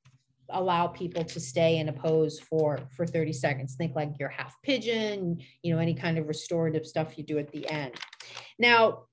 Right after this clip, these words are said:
one of the really cool things about Doctor Huberman's episode is he does reference a number of studies, uh,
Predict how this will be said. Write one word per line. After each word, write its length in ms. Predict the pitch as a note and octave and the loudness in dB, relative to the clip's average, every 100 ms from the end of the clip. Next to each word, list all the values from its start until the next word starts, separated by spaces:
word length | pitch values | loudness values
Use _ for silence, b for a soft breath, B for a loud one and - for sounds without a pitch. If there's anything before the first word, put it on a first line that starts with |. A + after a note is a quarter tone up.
| _ | _
one 340 | - A3 C4 E4 | -2 2 4 4
of 140 | D#4+ | 4
the 140 | B3 G3+ | 2 2
really 300 | G3 A#3 A#3+ A#3 | 4 6 6 4
cool 180 | - G#3 | -2 -2
things 540 | G3 - F#3+ F#3 F3+ F3 | -2 -6 -4 -4 -6 -8
about 560 | - E3+ F3 F3 E3 - | -8 0 4 4 2 0
Doctor 320 | F3 E3+ F3+ | -2 -2 -4
Huberman's 800 | E3+ F3+ E3+ E3 D#3+ D#3+ D#3+ - - | -4 -2 0 0 0 -2 -4 -8 -2
episode 580 | - D4+ - G3+ F3+ F#3 | -2 0 -2 0 0 -2
is 180 | - E3+ | -6 -6
he 220 | F#3+ E3+ - | -8 -6 2
does 400 | G#3+ A#3 A#3+ A#3+ G#3+ | 4 4 2 -4 -2
reference 460 | G3 F#3 F#3+ F3 | 0 0 -4 -8
a 60 | F#3 | -8
number 560 | F#3+ G#3 A3 A#3+ C#4 | -10 -6 -6 -4 -2
of 100 | C4+ | -2
studies, 840 | B3+ - - F#3 E3 D#3+ D#3 D3+ - b b b b b | -4 -10 -2 0 0 -2 -4 -6 -12 b b b b b
uh, 260 | F3 E3+ E3 | -2 0 0